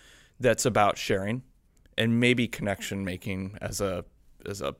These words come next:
tangential benefit, is about what's happening right now, right now, right now, right now. Um,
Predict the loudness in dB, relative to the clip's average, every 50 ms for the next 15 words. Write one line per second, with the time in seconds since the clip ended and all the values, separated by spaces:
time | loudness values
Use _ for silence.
0 | _ -10 -8 -6 -6 -6 -6 -4 -4 -4 -4 -4 -4 -4 -4 -4 -6 -6 -8 -8
1 | -8 -10 -10 -8 -8 -8 -8 -10 _ _ _ -20 -20 -20 _ _ -2 0 2 4
2 | 6 6 6 6 4 0 _ -6 0 2 2 2 2 2 0 0 0 -2 -2 -2
3 | -2 -4 -4 -8 -10 -12 -14 _ _ -8 -4 -2 -2 -2 -2 -4 -6 -6 -6 -6
4 | -6 -6 -6 -6 -6 -6 -6 -8 -8 -10 -10 _ _ _ _ _ _ -20 -20 -20
5 | _ _ _ -14 -6 -2 0 2 2 2 2 2 0 -2 -4 -6